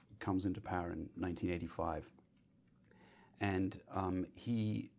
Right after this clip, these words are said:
trusts the Americans. He believes the West is not evil, um, and he starts making a series of concessions. There's a moratorium on nuclear testing. Uh, there's the I N F Treaty, where the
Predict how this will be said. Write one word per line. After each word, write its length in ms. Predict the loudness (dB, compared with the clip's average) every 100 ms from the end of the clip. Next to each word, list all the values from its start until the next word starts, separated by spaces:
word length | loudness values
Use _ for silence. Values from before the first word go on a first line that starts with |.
| 2
trusts 400 | 6 6 4 0
the 120 | 2
Americans. 920 | 4 4 2 0 -4 -6 -8 -14 -10
He 220 | -6 -6
believes 440 | -4 -2 -2 -2 -4
the 80 | 0
West 420 | 2 2 0 -6
is 140 | -4
not 420 | -2 0 -2 -6 -18 -20 -14 -6
evil, 440 | -4 -2 -4 -6 -12 -20 -20 -20 -20 -20 -12
um, 300 | -6 -2 -4 -4
and 320 | -2 -2 -2 -6
he 180 | -6 -4
starts 400 | 0 2 2 0
making 300 | -2 0 -2
a 20 |
series 540 | -2 2 4 4 2
of 140 | -2 -4
concessions. 680 | -6 -4 -4 -6 -6 -8 -6
There's 120 | -2
a 60 |
moratorium 600 | 0 2 0 0 0 2
on 140 | 0 0
nuclear 380 | 0 -2 -4 -4
testing. 600 | -2 -2 -2 -4 -4 -6 -12 -20 -20 -20 -18 -10
Uh, 60 | -8 -6
there's 160 | -6
the 140 | -4 -2
I 180 | 0
N 120 | 0 0
F 200 | -2 -2
Treaty, 500 | 2 2 2 0 -2
where 240 | -4 -4
the 360 | -4 -4 -4 -8